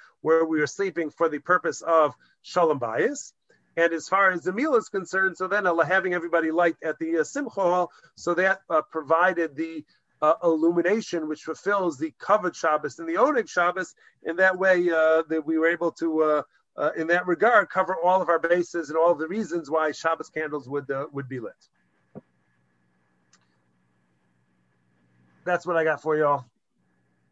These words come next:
as far as, uh, as far as tonight is concerned. Um, so next week, unless we get to, uh, uh, uh, another, uh, interesting shaila comes, uh, comes our way, so I think we,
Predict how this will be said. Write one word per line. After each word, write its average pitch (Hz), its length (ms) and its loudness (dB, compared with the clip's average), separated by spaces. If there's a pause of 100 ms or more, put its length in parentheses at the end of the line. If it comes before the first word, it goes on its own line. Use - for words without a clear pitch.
(460)
as 135 120 -16
far 143 240 -2
as, 131 160 -6
uh, 139 280 -6
as 135 140 -18
far 147 160 0
as 139 160 -8
tonight 143 440 -6
is 139 320 -14 (220)
concerned. 165 520 -4 (1200)
Um, 147 320 -2 (140)
so 170 480 0 (120)
next 190 400 -2
week, 190 200 -4 (240)
unless 170 380 0
we 165 80 -2
get 160 240 -2
to, 160 260 -4
uh, - 20 2
uh, 156 640 0 (100)
uh, 147 220 -2
another, 156 540 2 (280)
uh, 156 160 0
interesting 180 440 -4
shaila 165 500 0
comes, 156 340 -4
uh, 147 180 2
comes 147 280 -6
our 139 100 -4
way, 165 220 -4 (560)
so 165 80 0
I - 40 0
think - 200 -6
we, 359 80 -8